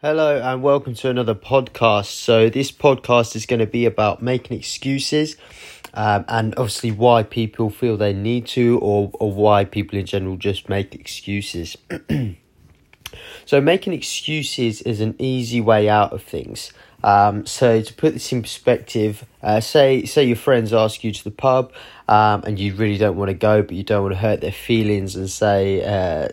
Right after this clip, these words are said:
say, say no to their face. You may make an excuse like, "Oh, I need to, I need to go shopping," or, uh, you know, "My parents aren't letting me out," or, or wherever it may be. But making excuses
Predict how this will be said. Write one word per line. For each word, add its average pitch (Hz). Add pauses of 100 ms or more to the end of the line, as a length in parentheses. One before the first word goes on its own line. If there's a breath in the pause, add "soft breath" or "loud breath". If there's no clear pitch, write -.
(200)
say, 123
say 113
no 107
to 101
their 101
face. 123
You 120
may 117
make 110
an 113
excuse 127
like, 92
"Oh, 104
I 101
need 101
to, 101 (360 loud breath)
I 107
need 101
to 104
go 98
shopping," 110
or, 98
uh, 92 (100)
you 104
know, 98
"My 98
parents 117
aren't 104
letting 87
me 95
out," 92
or, 95
or 104
wherever 107
it -
may 101
be. 101 (680 loud breath)
But 127
making 151
excuses 123